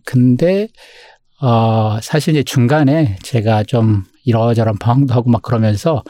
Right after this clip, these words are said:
휴직 기간들이 좀 있었어요, 간간히. 그래서 이제 그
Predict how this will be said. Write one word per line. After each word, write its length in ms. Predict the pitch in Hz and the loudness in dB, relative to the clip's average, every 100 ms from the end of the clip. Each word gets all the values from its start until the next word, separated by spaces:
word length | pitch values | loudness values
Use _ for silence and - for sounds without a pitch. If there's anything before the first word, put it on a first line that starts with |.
| - - - | -16 -18 -8
휴직 260 | 196 214 | -4 -4
기간들이 380 | - 170 143 123 | -2 -2 0 0
좀 120 | 117 | 2
있었어요, 460 | 101 92 156 - 143 | 0 0 -2 -2 -2
간간히. 560 | 127 110 113 120 156 127 | 0 0 0 0 0 0
그래서 260 | 110 110 117 | -4 -2 -2
이제 260 | 101 110 - - - | 0 -2 -4 -10 -6
그 200 | 120 | -4